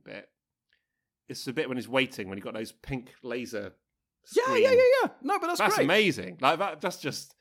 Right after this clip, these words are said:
Speaker 1: perfect way to build tension, tell something about the characters, you know, and look really great at the same time. That was really, yeah, great. I, I wish he directed more films, actually. It's a shame he kind of went down that rabbit hole of just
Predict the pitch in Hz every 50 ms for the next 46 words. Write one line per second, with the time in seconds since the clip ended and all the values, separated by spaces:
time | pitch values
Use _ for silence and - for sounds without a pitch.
0 | _ _ _ _ _ _ _ _ - 196 208 185 - - 135 147 143 143 143 -
1 | - 143 139 131 127 131 - 139 127 120 117 - - 117 113 107 107 110 _ _
2 | _ _ _ _ - 147 135 127 127 139 127 - 120 120 98 117 113 113 98 117
3 | - 120 117 117 113 - - - 104 98 92 - - _ _ _ _ _ _ _
4 | _ _ _ _ _ _ _ _ - 151 143 135 117 104 104 - - 135 135 120
5 | 104 113 123 120 135 131 120 - 127 113 110 110 101 113 127 113 107 85 107 110
6 | 113 - - 107 107 101 - 131 110 101 107 143 147 139 135 - 175 156 131 110
7 | 101 90 - _ _ _ _ _ _ _ _ _ _ _ _ _ _ _ - 135
8 | 104 98 - 170 175 180 190 190 202 208 254 302 - 277 262 - 170 156 139 131
9 | 117 - 107 92 104 101 92 87 - - - - 90 - - - - - - -
10 | - - _ _ _ - 135 - 147 - - 160 143 127 110 113 104 - 110 101
11 | 92 87 85 85 _ - 110 110 - - 117 110 98 92 98 107 - - _ _
12 | _ _ _ - - _ _ - - - - - - - - - 107 101 104 107
13 | 104 113 85 - 104 107 98 95 92 90 92 87 87 - - - - - - -
14 | - - - - - -